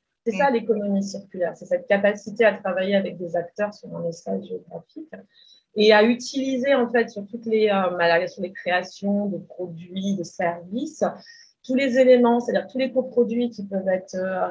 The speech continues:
Speaker 1: réalisés lors d'une phase de production, quelle qu'elle soit, vont être uti-, réutilisés, vont être valorisés. Alors, on n'arrivera jamais au cent pour cent, je, je pense pas, euh, mais en tout cas, on peut y tendre.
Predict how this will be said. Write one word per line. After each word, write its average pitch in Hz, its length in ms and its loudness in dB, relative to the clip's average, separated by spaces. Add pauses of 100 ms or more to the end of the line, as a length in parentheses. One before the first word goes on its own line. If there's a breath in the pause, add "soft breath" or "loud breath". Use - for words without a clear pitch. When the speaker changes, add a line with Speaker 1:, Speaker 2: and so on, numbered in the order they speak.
Speaker 1:
réalisés 208 640 4
lors 196 160 2
d'une 185 160 -12
phase 208 240 -4
de 196 80 -12
production, 190 800 -8 (380 soft breath)
quelle 190 220 0
qu'elle 180 200 2
soit, - 460 -6 (240 soft breath)
vont 226 320 6
être 240 240 2
uti-, 220 260 -4
réutilisés, 196 840 -4
vont 196 180 2
être 196 360 -2 (140)
valorisés. 180 680 -4 (340 loud breath)
Alors, 175 180 4
on 196 60 6
n'arrivera 208 400 6
jamais 226 320 6
au 226 100 6
cent 226 220 -6
pour 226 200 -10
cent, 254 280 2 (220)
je, 190 340 2
je 175 140 -12
pense 185 300 -8
pas, 220 320 2 (360 soft breath)
euh, 185 200 4
mais 226 200 8
en 240 120 6
tout 233 140 -4
cas, 240 160 2
on 220 120 -2
peut 214 180 -6
y 202 80 -10
tendre. 202 400 -6